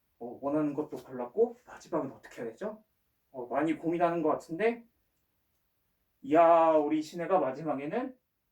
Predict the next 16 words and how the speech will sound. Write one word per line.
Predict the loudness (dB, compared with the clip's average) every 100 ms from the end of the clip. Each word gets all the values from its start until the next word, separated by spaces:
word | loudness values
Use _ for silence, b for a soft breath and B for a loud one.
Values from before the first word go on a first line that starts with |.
| _ _ _ _
어, | -14
계산을 | -12 -12 -8 -4 0 4
하는 | 2 2
데까지 | -4 -6 -4 -4
갔어요. | -4 -10 -20 -20 _ _ _ _ _ _
최고예요. | -4 0 2 4 6 6 4 -4 _
자, | _ -20 -20
다시 | -16 -18 -16
자리에 | -14 -8
앉아보도록 | -6 -4 -6 -4 -4
할까요? | -2 2 4 6 4 2 _ _ _ _ _ _ _ _ _
자, | -14 -8
그리고 | -2 0
우리 | 2 0 -4 -2
마지막 | 0 0 0 0 -2
바다. | -4 0 4 4 0